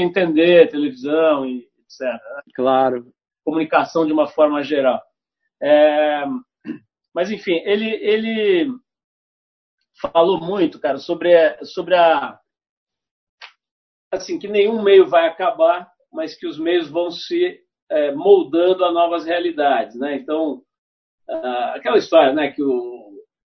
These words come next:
Speaker 1: o cinema não acabou com o rádio, que a televisão não acabou
Speaker 2: É.
Speaker 1: com o cinema, era, é, tananã, tananã, tananã.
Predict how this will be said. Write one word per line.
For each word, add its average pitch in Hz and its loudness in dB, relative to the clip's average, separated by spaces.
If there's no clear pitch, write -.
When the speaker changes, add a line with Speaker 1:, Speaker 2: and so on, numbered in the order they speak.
Speaker 1:
o 262 -10
cinema 160 0
não 151 0
acabou 160 0
com 135 -6
o 123 -6
rádio, 147 2
que 147 -4
a 135 -2
televisão 151 -8
não 160 -6
acabou - -6
Speaker 2:
É. 127 4
Speaker 1:
com 123 2
o 120 -2
cinema, 147 -6
era, 147 -4
é, 117 -12
tananã, 170 2
tananã, 185 0
tananã. 180 -4